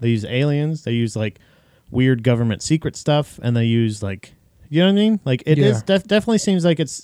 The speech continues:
Speaker 1: centered around aliens, but, like,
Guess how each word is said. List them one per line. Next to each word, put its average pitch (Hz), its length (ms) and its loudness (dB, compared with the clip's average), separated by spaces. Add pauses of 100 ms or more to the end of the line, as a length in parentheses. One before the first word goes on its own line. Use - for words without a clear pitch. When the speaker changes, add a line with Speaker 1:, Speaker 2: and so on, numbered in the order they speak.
Speaker 1:
centered 156 320 0
around 135 220 2
aliens, 110 580 -2 (640)
but, 127 400 -2 (1000)
like, 127 320 -10